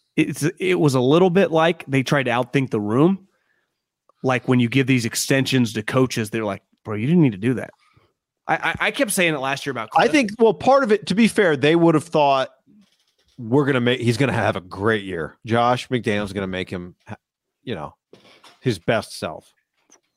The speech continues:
Speaker 1: Yeah, or if he's just a solid player for us, it's still a really good deal, right? 'Cause w-, we're in control of it year to year. We're not gonna do Matt Ryan.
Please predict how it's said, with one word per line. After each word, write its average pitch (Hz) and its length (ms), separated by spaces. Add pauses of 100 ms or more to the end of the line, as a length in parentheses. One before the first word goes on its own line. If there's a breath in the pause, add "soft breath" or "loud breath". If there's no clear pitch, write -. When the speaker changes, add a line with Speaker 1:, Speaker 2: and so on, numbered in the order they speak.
(220)
Speaker 1:
Yeah, 113 300
or 196 100
if 190 80
he's 147 160
just 139 160
a 101 80
solid 139 560
player 147 260
for 110 220
us, 101 80
it's 107 140
still 113 180
a 98 80
really 104 240
good 90 180
deal, 82 320 (280)
right? 104 200 (160)
'Cause 127 140
w-, 123 220
we're 147 340
in 123 80
control 110 480
of 101 100
it 98 80
year 101 220
to 101 60
year. 95 240
We're 101 80
not 98 180
gonna 104 140
do 95 100
Matt 90 240
Ryan. 85 340